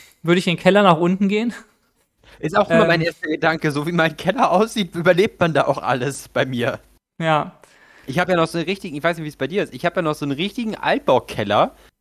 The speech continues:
Speaker 2: wo du
Speaker 1: Mhm.
Speaker 2: wirklich das Gefühl hast, das ist noch so ein richtig halber Bunker. Also
Speaker 1: Das hab ich, glaub ich, nicht ganz, aber ich würde trotzdem sagen, dass, äh, dass der Keller hier bei mir schon, äh, das, das schon, das schon okay.
Speaker 2: Also
Speaker 1: Oder auch, auch die Tiefgarage hier.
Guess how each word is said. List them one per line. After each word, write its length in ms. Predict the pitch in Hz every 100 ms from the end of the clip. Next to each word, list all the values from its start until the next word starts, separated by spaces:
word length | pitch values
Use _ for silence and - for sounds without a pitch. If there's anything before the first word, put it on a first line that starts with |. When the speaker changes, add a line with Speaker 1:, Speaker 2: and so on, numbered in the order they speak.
| _
Speaker 2:
wo 80 | -
du 60 | 165
Speaker 1:
Mhm. 60 |
Speaker 2:
wirklich 180 | 175 196
das 160 | 196 -
Gefühl 240 | - -
hast, 140 | 202 180
das 140 | 135
ist 120 | 135
noch 140 | 165 170
so 100 | 147
ein 120 | 135
richtig 380 | 120 113 117 -
halber 200 | 120 127
Bunker. 640 | - 196 302 - 78 - -
Also 420 | 123 120 131 117 _ _ - _ _ _ _ _ _ _ -
Speaker 1:
Das 420 | 202 190 214 -
hab 80 | 269
ich, 160 | -
glaub 200 | 208 202
ich, 140 | 202 196
nicht 260 | 175 - 170
ganz, 420 | 156 220 262 -
aber 240 | 185 180
ich 80 | 165
würde 180 | 180 175
trotzdem 460 | - 196 - 196
sagen, 400 | 170 165 180 180
dass, 320 | 165 160 - 160
äh, 400 | 156 156 156 151 _ _ _ _ _ -
dass 160 | 156 170
der 120 | 160
Keller 260 | - 175
hier 200 | 165 170
bei 120 | 160 151
mir 240 | 160 160
schon, 500 | - 160 151 143 143 _ _ _ -
äh, 180 | 143 135
das, 220 | 143 -
das 120 | 160
schon, 320 | - 160 147
das 140 | 156 -
schon 200 | 160 151
okay. 60 |
Speaker 2:
Also 220 | 120 131
Speaker 1:
Oder 120 | 143 139
auch, 120 | -
auch 120 | 160
die 100 | -
Tiefgarage 640 | 156 202 - 156 147 160 156
hier. 340 | 147 160 156